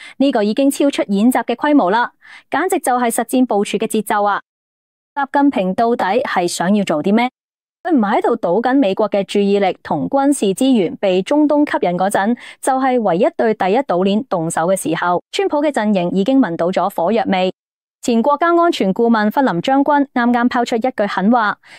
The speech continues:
之前媒體報道襲擊美國航母嗰個一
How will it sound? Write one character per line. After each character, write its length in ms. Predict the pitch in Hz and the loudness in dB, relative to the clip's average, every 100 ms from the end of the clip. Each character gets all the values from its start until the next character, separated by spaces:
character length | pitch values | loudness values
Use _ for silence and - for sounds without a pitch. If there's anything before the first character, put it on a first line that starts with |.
| _ | _
之 180 | - 392 | 0 0
前 180 | - 196 | 2 0
媒 160 | 185 180 | 2 0
體 120 | 214 | 0
報 280 | 277 269 247 | 0 0 2
道 200 | 226 220 | 0 0
襲 160 | 220 | -2
擊 160 | - 330 | -2 0
美 160 | 214 190 | 0 0
國 140 | 220 | -2
航 240 | - 175 | -2 -2
母 220 | 175 180 214 | 0 0 0
嗰 120 | 240 | 0
個 140 | |
一 80 | 247 | 0